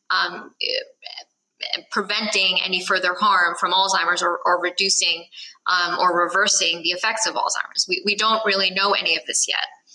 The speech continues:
But we f-, forever have given pharmaceutical businesses a free pass, um, because everyone wants better drugs, and we want innovation, and we want to take care of, of our elderly and our,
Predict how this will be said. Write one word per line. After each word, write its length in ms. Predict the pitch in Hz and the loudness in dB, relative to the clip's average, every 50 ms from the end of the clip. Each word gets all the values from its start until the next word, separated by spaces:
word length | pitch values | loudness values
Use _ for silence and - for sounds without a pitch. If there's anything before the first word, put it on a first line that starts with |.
| - - _ _ _ _ - - | -20 -20 _ _ _ _ -6 -4
But 160 | 196 - - - - - - - _ _ - 131 214 | -2 -2 -2 -4 -4 -6 -12 -20 _ _ -10 -4 -2
we 360 | 214 214 214 214 226 226 226 | 0 2 2 2 2 2 0
f-, 280 | 208 - - - 175 - - | 0 -2 -2 -4 -4 -2 -2
forever 800 | - - 208 - - 233 320 - - 185 - - 208 247 247 - - - - | 0 2 2 2 2 0 0 2 2 0 2 2 0 0 -2 -4 -6 -2 0
have 300 | 233 202 196 196 196 - | 2 2 2 0 0 0
given 560 | 202 202 196 214 226 240 240 254 262 254 262 - | 0 0 0 0 -2 0 0 0 -2 -2 -6 -2
pharmaceutical 760 | - 202 208 208 208 - - - 190 196 190 196 190 180 185 - | 0 0 2 2 2 2 2 2 2 0 0 0 0 -2 0 -2
businesses 720 | 170 147 - - - - - 185 190 196 190 190 - - - - - - - - | -2 -2 -2 0 0 0 2 2 2 2 2 2 0 0 -4 -14 -14 -12 -8 -6
a 40 | 226 | -2
free 240 | - - 277 302 302 | 0 2 2 2 2
pass, 600 | 294 - - 190 - - - - - - - - _ - _ _ - - - | 2 0 2 2 0 0 0 -2 -2 -2 -4 -6 _ -20 _ _ -10 -4 -2
um, 280 | 202 196 196 208 202 | 0 2 2 2 0
because 320 | 208 214 208 233 220 202 208 214 | -2 -2 -2 -2 -2 0 0 0
everyone 360 | 220 247 247 233 226 220 202 | 2 2 2 4 4 2 2
wants 600 | 190 214 240 285 339 339 - - - - - - _ _ _ _ _ _ _ _ - | 2 2 2 2 2 0 0 0 0 -2 -4 -8 _ _ _ _ _ _ _ _ -2
better 260 | 208 185 - 180 175 | -2 0 2 0 0
drugs, 400 | - 175 165 165 175 - 196 190 | 2 2 2 2 0 0 0 -2
and 160 | 185 180 180 180 - - - - _ _ - | -2 -2 -4 -6 -12 -16 -20 -20 _ _ -6
we 100 | 185 196 | -4 -2
want 380 | 190 196 214 226 240 233 - 202 | 0 2 2 2 2 2 0 -2
innovation, 600 | 196 190 - 165 180 175 - - 202 202 208 196 | -2 0 0 0 0 2 2 0 0 0 -2 -4
and 120 | 180 180 | -4 -4
we 80 | 180 180 | -4 -2
want 280 | 180 190 196 - - - | 0 2 2 2 2 0
to 100 | - - | -2 0
take 200 | - 196 175 180 | 0 -2 -2 -2
care 320 | - 190 175 175 180 180 - | -2 0 0 2 2 2 2
of, 280 | - 180 180 175 170 - - | 2 2 0 0 0 0 -2
of 120 | 180 170 | -2 0
our 160 | 175 170 175 165 165 | 2 0 2 2 0
elderly 500 | 165 165 170 175 180 180 185 190 196 196 | 0 0 0 0 0 0 2 2 2 2
and 160 | 180 175 165 | 0 0 0
our, 140 | 156 - | -2 -2